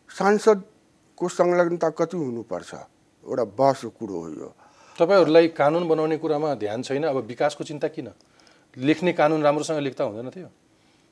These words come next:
Speaker 2: छ करोडको लोभ हो।
Speaker 1: अ, मेरो भनाइ पनि
Speaker 2: तपाईँको
Speaker 1: यही हो।
Speaker 2: आशय थियो त्यो?
Speaker 1: मेरो, मेरो, मेरो भनाइ चाहिँ के हो
Speaker 2: तपाईँले
Speaker 1: भनेदेखि
Speaker 2: सम-, त्यो अस्ति निस्किँदै गर्दाखेरि त्यो मन्तव्य पनि दिनुभयो। छ करोड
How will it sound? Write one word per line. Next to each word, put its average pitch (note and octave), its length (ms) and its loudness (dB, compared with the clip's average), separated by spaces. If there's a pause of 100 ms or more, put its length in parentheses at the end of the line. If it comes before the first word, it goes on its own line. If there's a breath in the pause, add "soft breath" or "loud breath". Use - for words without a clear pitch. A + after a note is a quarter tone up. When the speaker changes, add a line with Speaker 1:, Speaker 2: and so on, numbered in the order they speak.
Speaker 2:
छ - 100 -8
करोडको D3 380 2
लोभ C#3 200 0
हो। C3 220 -8 (680)
Speaker 1:
अ, B2 100 -2
मेरो D#3 240 4
भनाइ D#3 260 8
पनि E3 180 4
Speaker 2:
तपाईँको D#3 200 8
Speaker 1:
यही D3 100 6
हो। D#3 60 6
Speaker 2:
आशय E3 240 4
थियो - 220 -2
त्यो? F2+ 160 -14 (140)
Speaker 1:
मेरो, D#3 340 6
मेरो, D#3 320 2
मेरो E3 300 6
भनाइ C#3+ 280 8
चाहिँ C3+ 260 2
के C3 120 -2
हो B2 80 6
Speaker 2:
तपाईँले F3 200 6
Speaker 1:
भनेदेखि D#3 340 0
Speaker 2:
सम-, - 120 -16
त्यो E3 320 -2
अस्ति D#3+ 360 -4 (400)
निस्किँदै F3 440 0
गर्दाखेरि D#3 280 6
त्यो D#3 120 -4
मन्तव्य D3+ 340 0
पनि E3 140 -6
दिनुभयो। F#2+ 300 -10 (320)
छ - 100 -2
करोड A#3 300 0